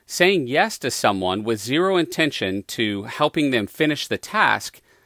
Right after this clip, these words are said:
creates problems with our own character. And so in order for us not to put ourselves in this situation, in order for us to have alignment with our words and actions, we need to pay better attention. Slow down a bit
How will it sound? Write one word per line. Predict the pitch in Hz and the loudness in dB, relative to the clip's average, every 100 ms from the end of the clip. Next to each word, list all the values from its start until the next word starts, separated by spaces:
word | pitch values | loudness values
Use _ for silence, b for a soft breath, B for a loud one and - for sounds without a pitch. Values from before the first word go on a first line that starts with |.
| b | b
creates | - 170 165 165 - | -4 0 2 0 -4
problems | - 170 196 156 127 - | -2 0 0 0 -4 -4
with | 127 123 | -2 2
our | 110 85 | 2 2
own | 107 | -2
character. | - - 143 120 - - - _ _ - _ _ _ | -2 2 2 2 -4 -6 -6 _ _ -20 _ _ _
And | - 143 | -6 -4
so | - 160 | 4 4
in | 147 | 4
order | 139 202 240 | 2 2 0
for | - 165 | 2 4
us | 151 - | 4 2
not | 135 147 - | 2 2 0
to | |
put | - 160 | -8 0
ourselves | 151 - 117 110 | 0 2 2 2
in | 113 | 0
this | 107 - | -6 -6
situation, | 117 - 101 85 - 87 87 b b | -8 -2 -2 -2 -4 -10 -12 b b
in | 151 151 | 0 2
order | 175 208 | 2 0
for | - 151 | 2 4
us | 143 - | 4 4
to | 147 | -2
have | 117 131 131 | 2 4 4
alignment | 120 110 127 170 147 95 101 | 2 2 4 4 2 0 -2
with | 117 117 | -4 2
our | 117 | 2
words | 104 110 143 135 - | 2 0 0 0 -2
and | 101 | -2
actions, | 127 160 - - - 82 - _ _ _ _ - | 0 -2 -4 -6 -6 -8 -14 _ _ _ _ -8
we | 143 | 0
need | 185 214 | 0 0
to | |
pay | - - 165 | -6 0 0
better | 139 135 113 | 4 4 2
attention. | 90 - 92 - - - _ _ - _ _ | 0 -4 -4 -6 -10 -12 _ _ -20 _ _
Slow | - 175 190 190 | -6 2 2 4
down | 185 185 165 | 4 4 2
a | |
bit | 107 92 113 | 2 0 0